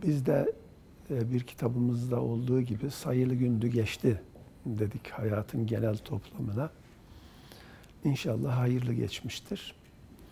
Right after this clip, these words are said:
Bin dokuz yüz elli iki yılında,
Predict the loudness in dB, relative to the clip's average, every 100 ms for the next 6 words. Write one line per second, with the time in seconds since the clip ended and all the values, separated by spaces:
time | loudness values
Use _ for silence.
0 | -18 -20 -20 -20 2 6 6 6 2 2
1 | 4 4 4 2 0 2 4 4 0 -10
2 | -2 0 2 2 4 2 2